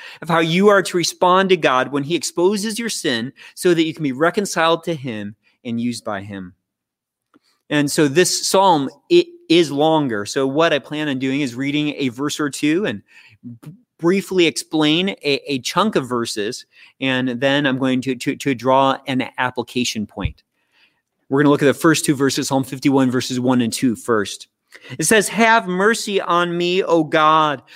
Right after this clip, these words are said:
according to your steadfast love, according to your abundant mercy, blot out my transgressions. Wash me thoroughly from my iniquity and cleanse me from my sin." David here makes four requests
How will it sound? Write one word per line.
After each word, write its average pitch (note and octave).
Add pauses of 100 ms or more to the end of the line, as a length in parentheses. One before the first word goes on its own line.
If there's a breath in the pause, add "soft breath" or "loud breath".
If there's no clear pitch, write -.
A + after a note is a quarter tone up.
(200 loud breath)
according A#3
to -
your F#3
steadfast F#3
love, F#3+
according A3+
to A3+
your G3+
abundant G3+
mercy, F#3+
blot F#3+
out F3
my E3+
transgressions. E3 (480 loud breath)
Wash A3+
me A#3
thoroughly A#3+
from A3
my G#3+
iniquity F#3+
and E3+
cleanse F#3
me C#3+
from C#3
my C3+
sin." C#3+ (1000)
David D#3
here D#3
makes D3
four E3+
requests D#3+